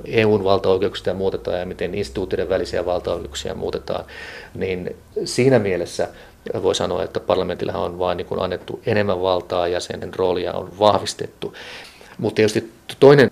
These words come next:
iso trendi tietysti on ollut myös sitten se, että E U:n kytkentää kansallisiin parlamentteihin on myös pyritty vahvistamaan tässä viimeisessä perussopimusmuutoksissa. Ja tässä on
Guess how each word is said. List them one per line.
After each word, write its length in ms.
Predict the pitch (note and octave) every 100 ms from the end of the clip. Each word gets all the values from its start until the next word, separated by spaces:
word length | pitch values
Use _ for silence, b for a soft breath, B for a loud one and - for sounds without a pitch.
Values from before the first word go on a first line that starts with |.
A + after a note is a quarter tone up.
| -
iso 240 | - A2
trendi 280 | G2 G2+ F#2+
tietysti 320 | F#2+ G#2+ -
on 80 | C3
ollut 220 | B2 A#2+
myös 220 | A#2+ A#2 -
sitten 220 | G#2 G#2+
se, 220 | - A2+
että 240 | F#2 - - B B
E 180 | B2 G#2+
U:n 180 | G2+ G2
kytkentää 460 | G#2 - G2 F#2+
kansallisiin 580 | F#2 A2+ A2+ G2 F#2 F#2
parlamentteihin 640 | - F2+ F2+ F2 F2 F#2
on 120 | F#2+ G#2
myös 260 | B2 B2
pyritty 560 | - A2 G#2 F2+ - F2+
vahvistamaan 800 | F#2+ F#2 F2 - F2+ F2+ F2 F2
tässä 260 | F#2 -
viimeisessä 360 | F#2 F#2 F2 -
perussopimusmuutoksissa. 1160 | - F#2 - D#2+ - - F#2+ F#2 - - - - - - B -
Ja 120 | D3+
tässä 220 | F#2+ G2+
on 80 | B2